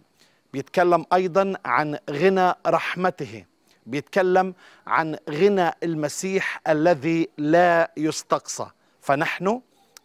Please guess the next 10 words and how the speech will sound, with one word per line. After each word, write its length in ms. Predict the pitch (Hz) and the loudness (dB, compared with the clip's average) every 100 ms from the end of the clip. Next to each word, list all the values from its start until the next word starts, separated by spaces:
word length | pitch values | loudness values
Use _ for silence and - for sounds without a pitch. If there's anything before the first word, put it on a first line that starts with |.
| - | -2
أغنياء 600 | 170 151 156 151 175 185 - | -2 0 -2 2 4 2 -2
في 160 | - 190 | -2 -2
المسيح. 520 | 180 170 185 147 - _ _ - _ | 0 -2 -4 -8 -10 _ _ -20 _
فالله 480 | - 156 170 208 - | -2 0 4 2 0
هو 220 | - 180 190 | 0 4 6
المصدر، 600 | 180 180 175 110 131 - | 4 2 0 -2 -6 0
هو 180 | 180 175 | 4 4
الذي 360 | 175 170 156 - - | 4 2 -2 -6 -4
أنعم 580 | 226 208 139 143 190 175 - | -2 0 0 0 0 -4 -6
علينا 580 | 117 139 185 156 156 | 0 2 2 2 -2